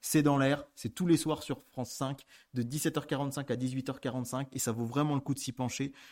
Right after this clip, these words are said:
Moi, je le dis parfois aussi à mes élèves. Je, je leur dis souvent. Alors après, histoire, géographie, c'est des matières qui nécessitent un,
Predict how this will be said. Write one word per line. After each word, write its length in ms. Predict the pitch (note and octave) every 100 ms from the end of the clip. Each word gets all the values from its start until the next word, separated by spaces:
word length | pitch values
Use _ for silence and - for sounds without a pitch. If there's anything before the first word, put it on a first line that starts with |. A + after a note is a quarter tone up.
| - B2+
Moi, 140 | C#3
je 60 | C3
le 60 |
dis 140 | B2+ C#3+
parfois 300 | C3+ - C#3+
aussi 180 | B2+
à 60 | C3
mes 180 | B2+ A#2+
élèves. 380 | B2+ C#3+ B2+ -
Je, 140 | A#2+ B2
je 80 | -
leur 120 | C#3
dis 80 | C#3+
souvent. 420 | - D3+ F3+ - - - _ _ _ _ _ _ _ _ _
Alors 180 | A2+ A2
après, 260 | G#2 C#3 B2+
histoire, 380 | G#2 - C3 A2+
géographie, 460 | A2 G#2+ A2 C#3+
c'est 100 | -
des 80 | A2
matières 360 | G#2+ G2+ A#2+ -
qui 120 | A2+
nécessitent 480 | G#2 A2 - - G2+
un, 200 | F#2+